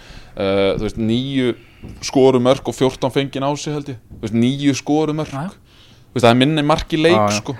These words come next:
Speaker 1: Þú veist, þú veist, hva, hva, hva, ég, ég velti því bara fyrir mér, þú veist, hvað er, hvað er framhaldið einhvern veginn,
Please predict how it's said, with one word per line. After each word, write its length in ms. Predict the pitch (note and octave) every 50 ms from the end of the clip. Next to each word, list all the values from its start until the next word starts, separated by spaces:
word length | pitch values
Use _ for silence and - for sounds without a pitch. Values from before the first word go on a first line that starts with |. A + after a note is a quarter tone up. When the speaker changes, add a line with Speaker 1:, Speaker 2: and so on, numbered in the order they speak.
| - -
Speaker 1:
Þú 80 | - B2+
veist, 240 | B2 - - - - - - - - - - - - - - - - - -
þú 0 |
veist, 160 | B2 A#2+ -
hva, 140 | - D#3+ - A#2
hva, 220 | - - D#3 -
hva, 180 | - - - - -
ég, 360 | A2 G#2+ G2 C3+ C#3 C#3 -
ég 140 | - C#3+ C#3
velti 240 | C#3+ D3+ D3 - D#3
því 60 | D3+
bara 100 | C#3+ D3
fyrir 120 | C#3+ D#3+ D3+
mér, 120 | C#3+ D3 C#3
þú 80 | D3 D#3
veist, 140 | D3+ - -
hvað 240 | - D#3+ D#3 D#3 D#3+
er, 120 | E3 D#3+ D3+ - - - - - - - - - - - - - - - -
hvað 220 | - D3 C#3+ D3+ E3+
er 60 | E3
framhaldið 680 | - - F3 G#3 A#3+ C4+ C4 B3+ A#3+ A3 - G#3 G3+
einhvern 200 | G3+ F#3+ G3 E3+
veginn, 200 | F#3 E3+ D3 B2